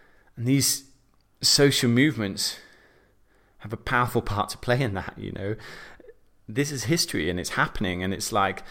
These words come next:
a really iconic and important moment. The moon landing, when the Berlin Wall came down, or nine eleven rocked the world that we knew.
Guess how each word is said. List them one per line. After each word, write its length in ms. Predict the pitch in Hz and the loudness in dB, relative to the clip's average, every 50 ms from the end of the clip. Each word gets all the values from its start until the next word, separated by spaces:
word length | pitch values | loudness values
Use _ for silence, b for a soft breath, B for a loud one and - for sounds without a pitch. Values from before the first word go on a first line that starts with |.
| B B B B B | B B B B B
a 60 | 113 | -4
really 560 | 104 113 135 139 143 131 127 120 113 101 - B B B B | 0 2 4 4 4 4 4 4 2 2 -2 B B B B
iconic 580 | - 110 107 - - 143 143 147 120 - - | -2 -2 -2 -2 -2 0 0 0 0 -2 0
and 240 | 117 104 104 101 92 | 0 0 0 -2 -4
important 760 | - 110 104 - - - 139 139 135 135 95 104 101 98 - | -6 -8 -8 -8 -2 4 6 8 8 8 6 2 0 -2 0
moment. 520 | 107 107 117 120 123 107 87 92 - - - - - - b b b b b b b b b _ _ _ _ _ _ - | 2 2 2 4 2 0 0 -2 -4 -8 -12 -20 -20 -20 b b b b b b b b b _ _ _ _ _ _ -6
The 80 | - 117 | -4 -2
moon 340 | 127 135 139 143 131 120 | 2 2 2 4 4 2
landing, 440 | 107 101 98 98 95 95 95 98 98 - - - - _ - B B B B B B B | 2 0 0 0 -2 -2 -2 -2 -4 -8 -12 -20 -20 _ -20 B B B B B B B
when 180 | 120 127 127 | -6 -4 -2
the 80 | 127 120 | -2 0
Berlin 640 | 123 117 120 123 120 120 120 117 117 117 - - - - | 4 6 6 6 6 4 2 2 2 0 -2 -4 -8 -10
Wall 300 | - 113 127 135 139 131 | -4 0 4 4 4 4
came 280 | 131 - 127 107 98 95 | 2 0 -2 -2 -2 -2
down, 280 | 98 90 90 90 90 | -2 -2 -2 -4 -4
or 260 | 92 92 92 95 92 - B B B B B B B B | -4 -6 -6 -6 -8 -10 B B B B B B B B
nine 280 | - 117 120 120 120 117 | -4 -2 0 2 2 2
eleven 460 | 113 117 123 120 117 101 98 98 95 - | 4 2 2 2 2 -2 -4 -6 -8 -8
rocked 600 | 92 104 113 123 - - - - - - - - b b b b b b b - _ _ - - | -2 4 6 6 6 6 2 -10 -12 -12 -14 -16 b b b b b b b -20 _ _ -16 -10
the 180 | 113 - 117 | -4 -2 0
world 480 | 110 110 123 123 135 131 127 123 - - | 2 6 6 8 8 8 6 4 0 0
that 160 | 107 107 - | -4 -2 -2
we 160 | 104 104 104 | -2 -2 0
knew. 540 | 107 110 117 135 147 139 110 95 95 104 117 | 0 2 2 4 4 4 4 2 2 0 -2